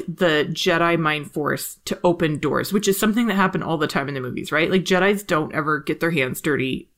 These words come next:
They just open doors with their mind. And Ewan McGregor said, "I like to do that with the automatic doors for my own amusement. I always do a little Jedi move for the doors,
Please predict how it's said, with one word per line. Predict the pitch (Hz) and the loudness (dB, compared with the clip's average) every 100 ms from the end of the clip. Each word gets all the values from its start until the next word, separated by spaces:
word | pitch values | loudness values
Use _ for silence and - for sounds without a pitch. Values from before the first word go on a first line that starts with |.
| 175 | -2
They | 160 | 0
just | 156 - | -2 -4
open | 156 156 | -2 -2
doors | 147 135 - | 0 -2 -4
with | - | -8
their | 151 | -4
mind. | - - - _ _ - - - _ _ - | -4 -4 -8 _ _ -20 -20 -20 _ _ 0
And | 202 185 170 165 156 - _ | 2 4 4 0 -4 -12 _
Ewan | 202 208 | 0 2
McGregor | 208 202 185 180 | 2 2 2 0
said, | - 165 160 - _ - | 0 0 -2 -8 _ -2
"I | 175 | 2
like | 254 262 | 2 0
to | |
do | 214 254 | 0 2
that | 220 170 - | 2 0 0
with | 175 170 - _ - | -2 -2 -6 _ -8
the | 175 180 170 | 0 2 2
automatic | 175 180 175 175 | 2 2 2 0
doors | 175 131 - | -2 -2 0
for | 185 | 0
my | 160 | 2
own | 170 170 | 2 2
amusement. | 156 143 139 - - - | 0 -2 -4 -8 -8 -4
I | 165 | -4
always | - 185 240 | 2 4 2
do | 233 208 | 2 2
a | 175 | 4
little | 185 175 | 2 0
Jedi | 180 165 156 | 0 0 0
move | 151 - | -2 -4
for | 151 | -6
the | 147 | -6
doors, | 151 - - | -6 -8 -10